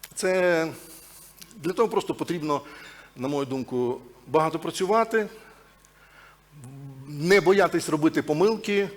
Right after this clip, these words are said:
Ну, тільки помилки теж бувають різні, знаєте, це як, е, двоє спілкуються, каже: "Слухай, Вася, ну ти мене забембав, ну, блін,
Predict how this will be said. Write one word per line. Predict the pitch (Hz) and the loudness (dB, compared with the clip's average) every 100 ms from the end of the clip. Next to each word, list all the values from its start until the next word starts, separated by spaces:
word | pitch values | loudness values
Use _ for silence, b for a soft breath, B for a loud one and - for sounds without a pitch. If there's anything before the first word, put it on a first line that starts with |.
| - | -6
Ну, | 175 | -6
тільки | 170 160 | -4 -4
помилки | 151 160 156 | -2 -2 -2
теж | 143 156 | -2 -2
бувають | 127 127 123 | 0 -2 0
різні, | 143 127 117 | -4 -4 -6
знаєте, | 120 131 117 | -6 -6 -6
це | 117 123 120 113 B B B - | -6 -2 -2 -4 B B B -8
як, | 127 123 | -6 -4
е, | |
двоє | 131 117 113 139 135 | -4 -4 -2 0 0
спілкуються, | 131 131 165 156 127 | -2 -4 0 0 -2
каже: | 135 120 | -4 -4
"Слухай, | 151 139 | -4 -2
Вася, | 123 147 143 | 2 2 0
ну | 131 | -4
ти | - | -2
мене | 175 190 185 | -2 0 0
забембав, | 185 151 131 110 113 | 0 2 0 0 -4
ну, | 139 | -4
блін, | 143 151 175 170 | -6 0 0 -2